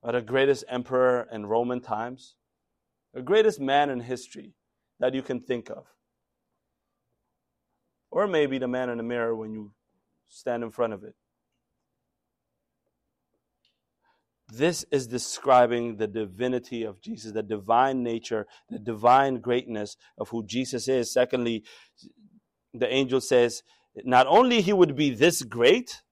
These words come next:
in magnitude and power and in strength and in influence,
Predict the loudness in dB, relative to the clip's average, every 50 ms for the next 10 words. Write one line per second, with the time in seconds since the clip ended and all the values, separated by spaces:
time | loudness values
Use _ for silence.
0 | _ _ _ _ _ _ _ 0 2 2 2 4 4 4 4 4 4 0 -2 -2
1 | -2 -4 -2 -2 -2 -2 -2 -2 -2 -4 -6 -4 0 2 6 6 8 8 6 6
2 | 4 2 0 -2 -4 -4 -4 -6 -8 -10 -12 -4 0 2 2 2 0 -2 -6 -10
3 | _ _ -20 _ -4 -2 0 2 2 2 2 2 2 2 2 4 4 4 2 0
4 | -4 -6 -10